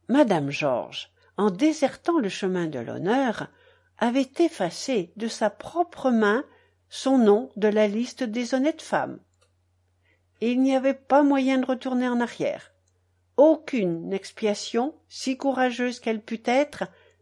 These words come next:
ne lui rendrait le droit au respect. Non. Elle demeurerait jusqu'à la fin de sa morne destinée, perdue dans une foule obscure. Elle errerait à l'aventure,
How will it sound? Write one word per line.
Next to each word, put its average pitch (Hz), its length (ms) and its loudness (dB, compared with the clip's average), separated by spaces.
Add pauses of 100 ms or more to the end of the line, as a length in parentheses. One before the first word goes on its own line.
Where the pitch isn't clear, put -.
(100)
ne 208 160 2
lui 247 260 0
rendrait 226 420 0
le 202 120 0
droit 185 240 -2
au 180 100 4
respect. - 580 -8 (680)
Non. 196 220 0 (1300)
Elle 208 160 6
demeurerait 220 720 2
jusqu'à 220 380 -4
la 220 120 2
fin 214 240 0
de 208 120 -2
sa 202 180 0
morne 240 380 2
destinée, 226 800 0 (420)
perdue 165 580 -4
dans 185 140 0
une 175 220 -6
foule 170 240 -6
obscure. 143 640 -8 (800)
Elle 190 180 4
errerait 185 520 4
à 185 80 4
l'aventure, 190 720 -2